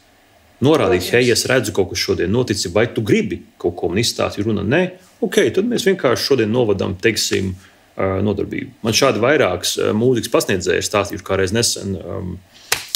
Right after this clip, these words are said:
Speaker 1: dziedāšanas, ja nemaldos, asociācijā lasīju, ā, lekciju, un tur kā reiz minēja piemēru par to, kad atnāk,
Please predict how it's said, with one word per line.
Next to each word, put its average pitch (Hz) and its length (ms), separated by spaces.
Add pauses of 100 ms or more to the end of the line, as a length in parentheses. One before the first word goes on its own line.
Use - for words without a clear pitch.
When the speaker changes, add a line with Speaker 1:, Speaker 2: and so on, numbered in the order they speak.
(720)
Speaker 1:
dziedāšanas, - 680
ja 92 40
nemaldos, 87 320
asociācijā 87 540
lasīju, 82 400 (180)
ā, - 140 (180)
lekciju, - 400
un 85 80
tur 95 80
kā 95 220
reiz 104 340
minēja 104 320
piemēru 90 400
par - 160
to, 101 160
kad 98 160
atnāk, 98 460